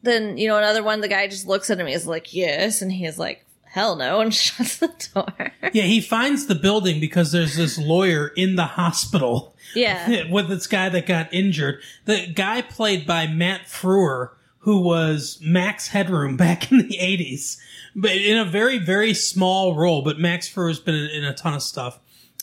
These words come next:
Speaker 2: And Matt Frewer. And he's like, he, he basically wheels away and says, "God, there's more lawyers in this place than there are doctors."
Speaker 1: <laughs>
Speaker 2: But the lawyer was trying to get his case,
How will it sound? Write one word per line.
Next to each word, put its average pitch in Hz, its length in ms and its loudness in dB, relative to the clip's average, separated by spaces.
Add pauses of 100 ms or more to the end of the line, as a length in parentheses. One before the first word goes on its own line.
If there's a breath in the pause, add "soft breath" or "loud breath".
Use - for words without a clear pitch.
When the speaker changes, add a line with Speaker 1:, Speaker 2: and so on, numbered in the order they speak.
(100)
Speaker 2:
And 170 520 -4 (280)
Matt 180 260 2
Frewer. 135 360 -4 (300 soft breath)
And 165 480 -2 (560)
he's 190 540 0
like, 151 340 0
he, 180 220 6
he 202 220 2
basically 214 540 -2
wheels 185 380 2
away 151 580 -2 (440)
and 170 220 -2
says, 151 760 -2
"God, 151 200 -4
there's 135 180 -4
more 160 180 4
lawyers 151 400 0
in 156 60 -4
this 147 120 -4
place 160 280 -2
than 160 80 -4
there 143 100 -2
are 139 120 -4
doctors." - 720 -4
Speaker 1:
<laughs> - 40 -20 (160)
Speaker 2:
But 214 220 0
the 202 80 4
lawyer 190 680 2 (300)
was 180 260 0
trying 185 320 0
to 170 60 -2
get 165 240 -2
his 156 180 -6
case, - 680 -6